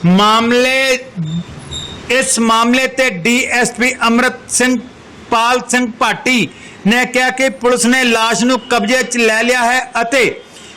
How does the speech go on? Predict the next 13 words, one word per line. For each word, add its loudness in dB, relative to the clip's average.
ਵੱਖ-ਵੱਖ 2
ਪਹਿਲੂਆਂ 0
ਤੋਂ 2
ਜਾਂਚ 0
ਕੀਤੀ 0
ਜਾ 0
ਰਹੀ 2
ਹੈ। 0
ਜੋ 2
ਵੀ 2
ਤੱਥ -2
ਸਾਹਮਣੇ 0
ਆਉਣਗੇ 2